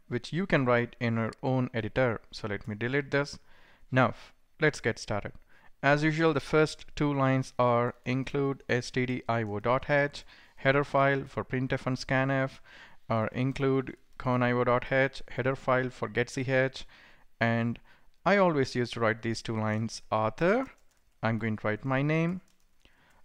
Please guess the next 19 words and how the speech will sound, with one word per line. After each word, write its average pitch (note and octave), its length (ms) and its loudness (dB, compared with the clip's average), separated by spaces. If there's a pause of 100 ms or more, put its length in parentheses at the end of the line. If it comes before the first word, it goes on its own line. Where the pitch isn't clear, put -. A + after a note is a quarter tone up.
(120)
and B2+ 480 2 (480)
purpose. C3+ 760 2
So - 180 -10
the A#2+ 100 -2
purpose - 360 -4
of B2+ 100 2
this A#2+ 140 -6
program A#2 580 -2
is, G#2+ 520 -4 (500)
so A#2+ 240 -4
to, C#3 240 -4 (320)
to C#3+ 160 2
read F#3+ 360 0
a A#2+ 120 0
number, A#2 580 2 (480)
to B2+ 140 -4
read D3 200 -2
a C3 60 4
number A2+ 380 0